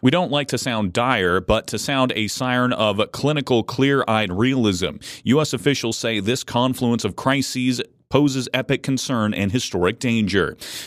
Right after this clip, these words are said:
Officials tell us that inside the White House, this was the heaviest, most chilling week since President Biden took office just over one thousand days ago. Former Defense Secretary Bob Gates, who ran the Pentagon under presidents of both parties, George W. Bush and Barack Obama,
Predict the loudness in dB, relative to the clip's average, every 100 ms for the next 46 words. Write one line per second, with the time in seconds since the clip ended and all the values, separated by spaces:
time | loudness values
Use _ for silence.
0 | -4 0 0 0 -2 0 0 0 -2 0
1 | -2 -2 -4 0 2 2 0 -2 -2 -2
2 | -4 -4 -2 -2 0 0 0 0 0 -2
3 | -2 -4 -4 0 2 2 2 0 -4 -8
4 | 0 0 2 -2 -2 -2 0 -4 -4 -4
5 | 0 -2 0 -4 -2 -4 0 0 2 0
6 | 0 0 -2 -2 -2 -2 -2 -2 -2 -2
7 | 2 2 0 -6 -14 -14 -6 0 2 2
8 | 0 0 0 -2 -4 -4 -2 0 2 0
9 | -2 -2 -4 -4 -2 -2 0 0 0 0
10 | -2 0 0 0 0 0 0 -2 -4 -4
11 | -4 0 0 0 0 2 0 -2 0 0
12 | 0 -2 0 -2 0 0 0 0 2 0
13 | 0 -2 -2 0 0